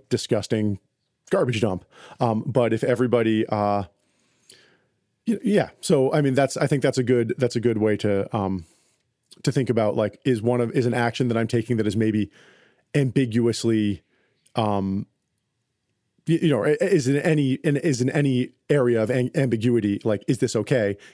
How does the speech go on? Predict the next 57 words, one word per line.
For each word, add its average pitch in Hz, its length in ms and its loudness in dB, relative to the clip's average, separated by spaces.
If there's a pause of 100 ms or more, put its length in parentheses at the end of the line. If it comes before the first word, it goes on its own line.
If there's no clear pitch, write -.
If 147 140 0
everybody 123 400 2
did 107 140 0
it, 95 40 -4
like, 120 160 0
if - 80 -2
the 135 60 0
guy 123 200 2
right 120 200 2
next 117 180 -2
to 117 60 -2
me 117 80 0
did 113 160 2
it, 123 140 0
would 113 120 0
that 101 160 0
be 113 80 -2
fine? 123 360 -2 (120)
And 120 160 -2
if 123 120 -4
the 117 100 2
answer 113 200 -2
is 98 100 -6
yes, 107 220 0
then 104 260 -2
you're 117 120 -4
probably 107 340 -2
good 101 140 -2
to 113 60 -6
do 117 160 0
it. - 120 -10 (640)
Um, 120 380 0 (320)
and 147 100 2
then 160 80 2
the 170 100 4
other 165 180 2
thing 151 240 0
is, 143 300 -4 (120)
uh, 127 500 0
you 147 100 0
know, 113 220 2
there, 127 260 2
there 127 200 2
are, 123 420 0 (1080)
there 147 180 4
is 147 120 0
obviously 135 400 0
a 123 60 2
lot 117 280 0
to 131 60 -2
learn 117 340 0
from 107 360 -2
the 113 80 0
great 117 340 -2
wisdom 117 420 0
traditions, 117 540 -2
and 113 380 -2